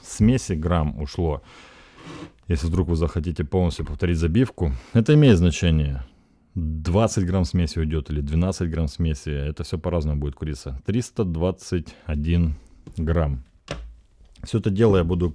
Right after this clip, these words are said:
греть, э, тремя двадцать пятыми углями. Коллаут. Давайте попробуем поджарить это все дело. Я бы с меньшей долей вероятности взял бы на грани,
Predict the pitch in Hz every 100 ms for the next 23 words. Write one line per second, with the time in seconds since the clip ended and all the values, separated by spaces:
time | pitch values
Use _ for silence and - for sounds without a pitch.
0 | - 92 95 101 80 - 85 80 73 87
1 | 95 101 78 73 80 76 80 - 92 -
2 | 78 73 - - - _ _ _ _ -
3 | - 90 90 98 110 151 156 _ - _
4 | _ _ - - - - _ _ _ -
5 | 113 110 131 160 160 - - - - -
6 | - - 98 156 226 156 104 95 143 117
7 | 104 101 90 110 95 85 78 - 82 87
8 | 76 67 - - - - - - 131 156
9 | 160 151 143 127 117 98 - - - -
10 | - - 127 151 120 95 92 104 87 90
11 | 85 80 80 87 87 85 87 107 185 156
12 | 82